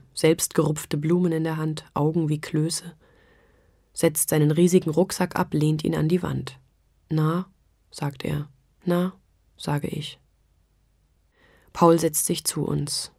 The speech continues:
Er knibbelt mit den Fingern, guckt sich seine Fußspitzen an. "So ein Scheiß", sagt er. Ich nicke und wir weinen. Gucken Mama an und weinen. "Komm", sagt Paul,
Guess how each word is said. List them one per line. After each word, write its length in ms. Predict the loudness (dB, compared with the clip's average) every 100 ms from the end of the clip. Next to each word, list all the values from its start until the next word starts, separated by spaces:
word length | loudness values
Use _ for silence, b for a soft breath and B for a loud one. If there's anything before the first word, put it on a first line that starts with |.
| _ -8
Er 80 | -6
knibbelt 400 | 2 4 4 0
mit 160 | -2
den 100 | -2
Fingern, 560 | -2 -2 0 0 -2 -4
guckt 220 | -8 -8
sich 120 | -4
seine 180 | 0 0
Fußspitzen 680 | 0 -2 -2 -4 -4 -2 -2
an. 300 | 0 -2 -4 B B B B B B B B B B _ _ B B B B
"So 200 | -6 -2
ein 200 | 0 0
Scheiß", 680 | 0 -2 0 0 -2 -4 -8 _ _ _ _
sagt 340 | -8 -6 -6 -6
er. 280 | -4 -4 -6 _ _ _ _ _
Ich 180 | -2 2
nicke 380 | 0 0 -2
und 220 | -2 -6 -6
wir 160 | -6
weinen. 400 | -4 -4 -4 -6 -10 _ _ _ _ _ _
Gucken 220 | -16 -2 0
Mama 320 | 2 2 2
an 140 | 0
und 180 | 0 -2
weinen. 420 | -2 -2 -2 -6 B B B B B B B
"Komm", 500 | 4 6 8 6 0 _ _ _
sagt 300 | -8 -6 -6
Paul, 360 | -6 -4 -2 -4